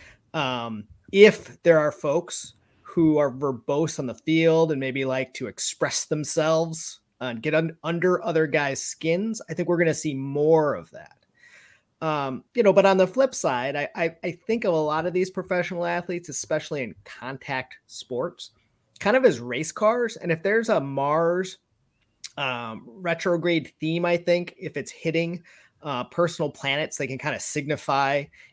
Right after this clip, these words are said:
individuals. I think, uh, oftentimes the theme I get is race cars. And, um, and it, it's not necessarily a bad thing. You're just revving the engine hotter.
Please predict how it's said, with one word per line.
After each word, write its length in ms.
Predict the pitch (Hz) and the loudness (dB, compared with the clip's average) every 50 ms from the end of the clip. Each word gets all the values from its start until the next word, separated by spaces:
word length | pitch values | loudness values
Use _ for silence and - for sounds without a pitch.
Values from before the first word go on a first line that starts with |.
| _ _ _ | _ _ _
individuals. 880 | 151 147 147 147 135 147 151 143 143 160 160 170 170 175 175 175 - - _ _ _ _ | -6 -4 -4 -4 -2 -2 -4 -2 -2 -2 0 0 0 -2 -4 -8 -12 -20 _ _ _ _
I 80 | - 156 | -10 -8
think, 320 | - - 214 208 208 - _ | -4 -2 -2 -2 -2 -6 _
uh, 500 | - 170 156 151 147 139 139 135 120 - - - _ _ _ _ - - - - _ _ _ _ | -2 0 0 0 0 0 -2 -2 -4 -6 -8 -12 _ _ _ _ -20 -20 -20 -20 _ _ _ _
oftentimes 560 | 170 175 196 - 233 220 - 202 190 180 175 | -2 -2 2 2 2 0 2 0 0 0 0
the 100 | 180 175 | 0 -2
theme 220 | 170 - 180 180 175 | -2 0 0 0 2
I 100 | 165 165 | 2 2
get 180 | 151 170 160 | 2 2 0
is 160 | 143 131 120 127 | 0 -2 -4 -6
race 260 | 131 165 208 202 - | 0 0 0 0 0
cars. 480 | - - 85 85 87 85 - - - _ _ _ _ _ _ _ _ | -6 -12 -14 -14 -16 -20 -20 -20 -20 _ _ _ _ _ _ _ _
And, 340 | 170 165 160 156 156 151 147 | -4 -2 -2 0 -2 -2 -2
um, 520 | 147 139 135 131 127 123 117 113 110 98 - _ _ _ _ _ _ _ _ | -2 -2 -2 -4 -6 -6 -8 -8 -10 -12 -14 _ _ _ _ _ _ _ _
and 80 | 180 180 | 2 2
it, 140 | 180 - - | 2 2 2
it's 180 | 196 185 - | -2 -4 0
not 180 | - 185 190 - | 0 0 0 2
necessarily 420 | 208 190 - - 202 196 185 180 | 0 0 2 2 4 4 6 4
a 40 | 165 | 4
bad 360 | 127 175 170 185 190 185 - | 4 4 4 4 2 0 -2
thing. 120 | 131 120 117 | -6 -8 -8
You're 120 | 120 127 | -8 -6
just 180 | 127 160 160 - | -4 -4 -6 -6
revving 380 | 143 135 156 165 175 165 175 | -6 -2 0 2 2 2 2
the 180 | 170 160 156 - | 0 -2 -4 -6
engine 320 | 139 147 147 131 139 135 | -8 -10 -8 -8 -8 -10
hotter. 460 | 120 - - - 104 104 101 - - | -10 -12 -14 -14 -14 -14 -14 -16 -18